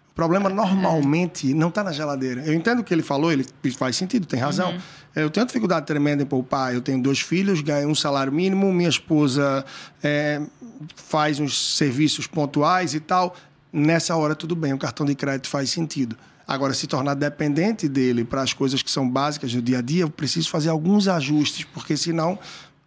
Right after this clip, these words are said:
Speaker 1: meu mês não vai estar dentro daquilo que é a minha realidade financeira, porque eu tô sempre pedindo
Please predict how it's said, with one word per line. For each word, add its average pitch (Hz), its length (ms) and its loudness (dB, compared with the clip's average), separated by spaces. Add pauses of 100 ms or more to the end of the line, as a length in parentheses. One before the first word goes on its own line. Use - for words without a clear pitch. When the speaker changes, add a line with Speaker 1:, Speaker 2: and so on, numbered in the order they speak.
(540)
Speaker 1:
meu 160 260 4
mês 165 240 2
não 180 100 -2
vai 170 120 0
estar 165 200 -2
dentro 160 380 -2
daquilo 151 460 -2
que 147 720 0
é 165 180 -4
a 156 80 0
minha 156 180 4
realidade 139 500 -2
financeira, 131 480 -2
porque 120 240 -6
eu 135 40 0
tô 135 120 -4
sempre 165 340 -2
pedindo 147 540 0